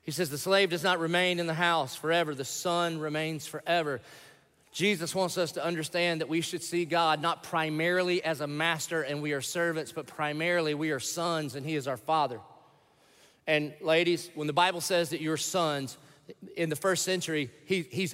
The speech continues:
upgrading females. He, it's not downgrading. Look, if one day we, the men, if we're, if we're brides, then you get to be a son, okay? It's just receive the language. And so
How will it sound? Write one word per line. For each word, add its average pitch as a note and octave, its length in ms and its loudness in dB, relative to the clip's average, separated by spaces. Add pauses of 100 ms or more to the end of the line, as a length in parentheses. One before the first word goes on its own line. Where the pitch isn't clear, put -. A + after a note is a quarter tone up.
upgrading D#3+ 680 2
females. C#3+ 520 -2
He, D3+ 180 -4
it's D3 180 -6
not D#3+ 240 0
downgrading. B2+ 480 -4 (480)
Look, D#3 220 4
if C#3+ 120 -2
one F#3 200 2
day F3+ 160 6
we, E3+ 220 2
the C#3+ 180 -4
men, E3 420 -2
if D3 100 -6
we're, D#3+ 180 0 (360)
if C#3 140 -6
we're E3+ 120 2
brides, E3 440 4
then D3+ 120 -4
you D3+ 100 -2
get D3+ 100 -2
to D3 60 -4
be C#3+ 120 0
a B2+ 40 -2
son, A#2 360 -2
okay? C3+ 360 0 (260)
It's B2+ 120 -6
just C3+ 300 -6
receive C#3+ 300 -2
the C3 80 -2
language. G#2+ 400 -6 (640)
And C#3 100 -8
so D3+ 260 6